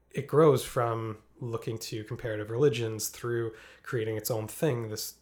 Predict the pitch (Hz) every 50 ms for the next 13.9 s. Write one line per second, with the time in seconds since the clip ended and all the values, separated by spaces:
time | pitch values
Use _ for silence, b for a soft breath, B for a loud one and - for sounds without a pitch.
0 | - - - - - 135 117 104 104 - - _ _ _ _ 135 127 123 110 107
1 | 104 104 - - 117 101 107 110 - 196 220 - - - - 123 107 107 107 107
2 | 104 113 117 110 110 - - 127 120 113 110 104 - - - 120 107 107 101 b
3 | b b b b b b b b - 127 113 107 107 107 110 120 120 120 113 107
4 | 101 117 104 107 - - 110 104 104 120 139 147 123 107 104 104 104 104 - -
5 | - - - - - 123 110 107 107 107 104 104 101 - _ _ _ _ _ _
6 | _ - 151 175 202 185 127 110 107 113 - - 127 120 123 131 120 123 123 139
7 | 127 120 117 113 107 - - 123 110 110 B B B B B B _ 139 131 123
8 | 123 120 120 117 113 - - - _ - 139 120 113 113 113 110 110 107 - -
9 | 143 139 123 117 - - - 113 107 - - 127 110 107 - - - 120 107 104
10 | 104 104 101 - - - - - - 120 107 104 107 113 120 135 156 165 147 -
11 | - 117 107 104 110 120 113 110 110 - - 123 113 - - - - - - _
12 | _ _ _ _ _ _ _ _ - - _ _ _ - - _ - - 180 226
13 | 226 - - 117 110 110 107 107 123 143 147 113 107 107 107 120 123 127